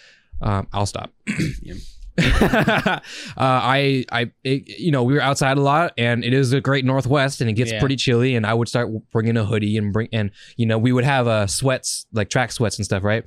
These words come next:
Speaker 2: Yeah.
Speaker 1: And I started wearing it more often. And I think at that point, as I started wearing more sweats and no longer just my shorts, I kinda got used to it. That being said, whenever we had to compete, we had to wear these tight-ass spandex, which looked goofy as hell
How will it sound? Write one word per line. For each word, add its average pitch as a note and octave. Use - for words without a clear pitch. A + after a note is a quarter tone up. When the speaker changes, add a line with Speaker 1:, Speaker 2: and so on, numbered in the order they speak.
Speaker 2:
Yeah. G#2+
Speaker 1:
And G2+
I B2
started B2+
wearing C3+
it C3
more B2
often. D#3
And B2
I -
think D3+
at B2+
that E3+
point, A#2
as C#3+
I D3+
started C#3+
wearing B2+
more A2
sweats A#2+
and G#2+
no A#2
longer A2+
just G#2+
my G2
shorts, A2+
I A2+
kinda C#3
got C3
used G3
to G2+
it. -
That G#3
being C#3
said, D3
whenever C#3+
we B2+
had B2
to A2+
compete, G#2+
we C3
had C3+
to A#2
wear B2+
these G#2+
tight-ass B2+
spandex, G#2+
which C#3+
looked C#3+
goofy D3
as C#3
hell C#3